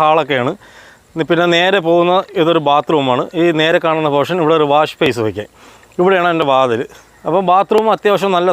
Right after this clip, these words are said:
സൗകര്യമുണ്ട്. ഈ വീഡിയോ കൂടെ കാണുമ്പോഴായിരിക്കും നിങ്ങൾക്ക് അങ്ങനെ തോന്നാത്തത്. പിന്നെ ഇതൊരു ബെഡ്റൂം. അപ്പോൾ ബെഡ്റൂമിൽ ഒരു മൂന്ന് പാളിയുടെ ജനലും ഓരോ പാളിയുടെ രണ്ട് ജനലുമാണ് കൊടുത്തിരിക്കുന്നത്. പിന്നെ ഒരു കിച്ചൺ, കിച്ചണും അതുപോലെ തന്നെ അത്യാവശ്യം നല്ല സൗകര്യം കാര്യങ്ങളൊക്കെ ഉള്ളതാണ്.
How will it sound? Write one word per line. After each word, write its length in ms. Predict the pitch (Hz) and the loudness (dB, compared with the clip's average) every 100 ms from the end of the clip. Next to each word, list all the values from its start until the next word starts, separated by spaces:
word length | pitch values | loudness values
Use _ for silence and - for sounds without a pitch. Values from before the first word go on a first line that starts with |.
| 165 | 0
സൗകര്യമുണ്ട്. 500 | 156 165 147 123 160 - - - - | 2 2 0 0 -2 -4 -20 -6 -2
ഈ 40 | 175 | 2
വീഡിയോ 200 | 180 202 214 | 4 4 2
കൂടെ 120 | 226 196 | 2 2
കാണുമ്പോഴായിരിക്കും 480 | 190 196 185 180 180 | 0 2 0 0 0
നിങ്ങൾക്ക് 220 | 180 175 | -2 0
അങ്ങനെ 160 | 165 165 160 | -2 -2 0
തോന്നാത്തത്. 420 | 160 151 113 113 - - - - - - | 0 0 -2 -4 -8 -20 -20 -20 -20 -6
പിന്നെ 160 | 190 202 196 | -2 2 4
ഇതൊരു 180 | 202 175 | 2 2
ബെഡ്റൂം. 320 | 151 135 120 107 - - - - - | 0 0 -2 -4 -14 -20 -20 -20 -10
അപ്പോൾ 140 | 160 175 | -4 0
ബെഡ്റൂമിൽ 440 | 170 160 190 180 185 214 | 0 2 0 2 2 2
ഒരു 120 | 185 175 | 2 2
മൂന്ന് 200 | 180 175 | 2 2
പാളിയുടെ 300 | 170 170 165 147 | 2 2 0 0
ജനലും 320 | 139 139 202 - - - - 160 | 0 0 -2 -6 -20 -20 -6 0
ഓരോ 180 | 175 185 160 | 2 2 2
പാളിയുടെ 280 | 160 165 160 143 | 0 0 0 -2
രണ്ട് 220 | 156 170 135 | -2 -2 -2
ജനലുമാണ് 400 | 135 139 135 123 | -2 -2 -2 0
കൊടുത്തിരിക്കുന്നത്. 460 | 113 110 110 113 - - - - | -2 -4 -6 -8 -10 -20 -20 -4
പിന്നെ 160 | 240 240 | 0 2
ഒരു 80 | 220 | 2
കിച്ചൺ, 260 | 190 143 117 - - - | 0 -2 -6 -10 -20 -6
കിച്ചണും 320 | - 165 196 190 | -4 0 0 2
അതുപോലെ 260 | 170 165 143 | 2 2 0
തന്നെ 120 | 147 175 - - - - | -2 -4 -8 -20 -10 -6
അത്യാവശ്യം 380 | - 190 175 180 | 0 0 2 0
നല്ല 200 | 160 180 180 | 2 2 2
സൗകര്യം 340 | 160 160 170 165 | 2 2 2 0
കാര്യങ്ങളൊക്കെ 420 | 147 147 147 135 143 | -2 -2 -2 0 0
ഉള്ളതാണ്. 320 | 131 120 | 2 0